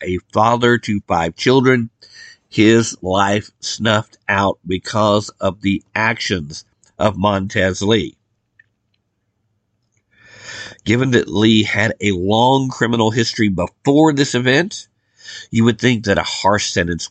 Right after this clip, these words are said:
would be in order. You would think, given the fact that he was a bit of a career criminal, that he committed an act of wanton, brazen disregard for public safety, that he was engaged in theft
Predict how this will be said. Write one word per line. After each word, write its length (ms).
would 220
be 180
in 80
order. 380
You 140
would 120
think, 220
given 440
the 100
fact 260
that 120
he 460
was 160
a 60
bit 200
of 80
a 60
career 480
criminal, 580
that 160
he 400
committed 440
an 140
act 340
of 300
wanton, 500
brazen 880
disregard 760
for 120
public 340
safety, 540
that 120
he 120
was 180
engaged 680
in 320
theft 500